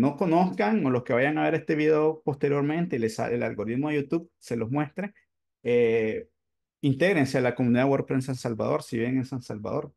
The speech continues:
o si no, eh, intégrense a una comunidad local. Y si le interesa, digamos, ir más allá y conocer a personas o voluntarios o, o simplemente asistentes de otra,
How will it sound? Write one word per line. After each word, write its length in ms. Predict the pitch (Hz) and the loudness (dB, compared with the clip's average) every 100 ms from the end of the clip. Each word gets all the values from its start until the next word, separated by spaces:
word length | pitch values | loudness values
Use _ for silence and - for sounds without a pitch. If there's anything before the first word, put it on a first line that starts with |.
| _ _ _ _ | _ _ _ _
o 100 | - | -4
si 160 | 110 143 | 0 2
no, 380 | 113 139 190 - | 2 2 -2 -6
eh, 520 | 120 117 113 107 113 - | -2 0 0 -2 -6 -6
intégrense 520 | 131 117 123 139 135 | -4 0 0 0 -2
a 60 | 131 | -2
una 240 | 120 135 | 0 0
comunidad 420 | 139 131 117 113 | -2 -2 0 -2
local. 400 | 117 110 139 135 - _ _ _ _ _ - | -2 -2 -4 -4 -12 _ _ _ _ _ -4
Y 220 | 160 160 | 0 0
si 760 | 160 165 156 151 151 151 151 151 | 0 -2 0 0 0 0 -2 -2
le 140 | 151 | 0
interesa, 580 | 160 147 143 180 233 190 | 2 2 2 2 2 2
digamos, 320 | 147 160 165 | 2 2 4
ir 160 | 165 170 | 4 2
más 180 | 170 165 | 0 0
allá 320 | 143 131 110 | 2 4 2
y 80 | 110 | 0
conocer 640 | 135 123 113 156 127 113 - | 0 0 0 2 2 0 -2
a 440 | 113 107 104 104 | -2 0 -2 -2
personas 680 | - 117 - 147 113 98 92 _ _ _ _ _ _ - | -2 -4 -2 0 0 -2 -8 _ _ _ _ _ _ 0
o 160 | 117 | 2
voluntarios 720 | 120 117 107 143 135 120 101 98 | 4 2 2 2 2 2 0 0
o, 840 | 98 107 107 113 107 107 104 101 | -4 -4 -4 -4 -2 -2 -2 -4
o 40 | |
simplemente 560 | 101 147 135 143 139 139 | -2 0 2 2 2 0
asistentes 540 | 135 127 139 120 110 | -4 -6 -4 -2 -2
de 140 | 104 104 | -4 -2
otra, 680 | 107 110 127 131 127 123 | -2 -2 -2 0 -2 -6